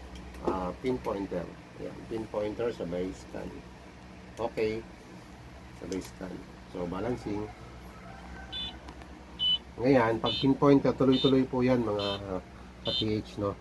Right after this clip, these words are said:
Kumbaga, pag nasa ilalim ka ng lupa, pwede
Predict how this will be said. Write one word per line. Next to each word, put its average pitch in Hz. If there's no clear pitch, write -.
Kumbaga, 123
pag 127
nasa 123
ilalim 120
ka 120
ng 117
lupa, 120
pwede 113